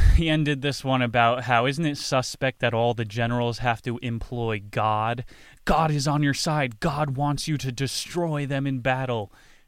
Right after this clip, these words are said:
'Cause M-, Smedley never did this a-, as a, uh, general. He was saying, "Go within yourself, men. Find the deepest root of your anger and take it out on the others in battle today." You don't have to fucking corrupt people's religion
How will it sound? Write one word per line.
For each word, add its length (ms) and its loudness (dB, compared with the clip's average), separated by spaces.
'Cause 180 -6
M-, 160 -2
Smedley 440 -2
never 240 -2
did 240 -6
this 260 -8
a-, 180 -2
as 360 -6
a, 180 -2
uh, 220 -4
general. 420 -2
He 140 -4
was 160 -4
saying, 260 -2
"Go 160 4
within 340 -2
yourself, 520 -4
men. 260 -4
Find 540 -4
the 200 -8
deepest 500 -6
root 540 -2
of 180 -6
your 220 -4
anger 400 -2
and 160 -6
take 240 -4
it 100 -2
out 220 -2
on 160 -4
the 120 -6
others 320 -6
in 120 -6
battle 320 -2
today." 260 -6
You 120 -8
don't 160 -2
have 160 -6
to 100 -6
fucking 400 -8
corrupt 420 -6
people's 360 -8
religion 580 -8